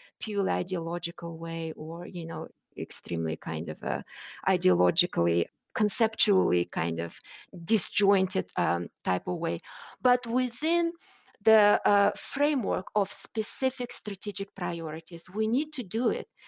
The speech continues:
We have to do it. Like you said, if we don't do it, it becomes de facto the realm of, I don't know, J P Morgans and Amazons of the world. And we have to take control of that. Uh, but then the fact that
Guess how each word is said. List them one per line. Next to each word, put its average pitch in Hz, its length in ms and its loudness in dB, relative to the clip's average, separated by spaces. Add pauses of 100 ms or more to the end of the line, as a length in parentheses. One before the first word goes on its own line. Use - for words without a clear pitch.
(160)
We 240 160 8
have 254 320 2
to 240 100 -4
do 226 200 2
it. 185 160 6
Like 202 260 2
you 226 80 -4
said, 254 340 4
if 185 120 -4
we 202 120 -2
don't 214 280 -2
do 320 100 -2
it, 277 220 0
it 214 180 0
becomes 214 400 -2
de 196 140 -4
facto 269 540 2 (420)
the 208 280 6
realm 214 440 6
of, 196 300 4 (320)
I 196 160 4
don't 185 160 -2
know, 180 120 -2
J 190 220 2
P 202 100 -6
Morgans 185 540 -2
and 180 360 -2
Amazons 185 560 0
of 165 160 -8
the 175 80 -2
world. 220 420 0 (380)
And 208 180 2
we 208 120 4
have 202 300 0
to 214 100 -4
take 180 360 -4 (140)
control 247 380 4
of 190 140 0
that. - 220 -6 (540)
Uh, 226 140 6 (180)
but 247 280 6 (160)
then 269 480 -2
the 240 100 -2
fact 320 380 -4
that 254 140 -4